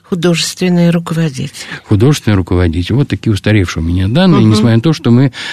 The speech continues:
Speaker 2: с Дианой Иосифовной постоянно общаемся, потому что у нас есть какие-то даже
Speaker 1: Просто
Speaker 2: общие
Speaker 1: мы с
Speaker 2: программы.
Speaker 1: вами о прошлом не говорим.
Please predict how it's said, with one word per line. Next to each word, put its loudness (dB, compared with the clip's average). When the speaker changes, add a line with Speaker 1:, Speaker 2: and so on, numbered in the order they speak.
Speaker 2:
с 2
Дианой 4
Иосифовной 0
постоянно -2
общаемся, -4
потому -16
что -6
у 0
нас -4
есть -4
какие-то -6
даже 0
Speaker 1:
Просто 2
Speaker 2:
общие 4
Speaker 1:
мы 2
с 0
Speaker 2:
программы. 2
Speaker 1:
вами 4
о 0
прошлом -2
не -2
говорим. -4